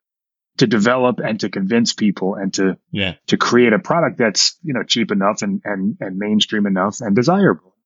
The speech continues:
Speaker 2: And manufacturable
Speaker 1: So,
Speaker 2: enough. Yeah.
Speaker 1: and, and yeah.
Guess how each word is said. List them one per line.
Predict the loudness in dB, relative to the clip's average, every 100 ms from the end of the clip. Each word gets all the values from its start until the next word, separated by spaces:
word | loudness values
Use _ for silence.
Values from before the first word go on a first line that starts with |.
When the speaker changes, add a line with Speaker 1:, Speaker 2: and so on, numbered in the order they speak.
| _
Speaker 2:
And | -6 -2
manufacturable | -2 -2 -2 -4 -2 0 0 0
Speaker 1:
So, |
Speaker 2:
enough. | -4 -10 -14 _ -12
Yeah. | -4
Speaker 1:
and, | 0 0 0
and | -2 2
yeah. | 0 0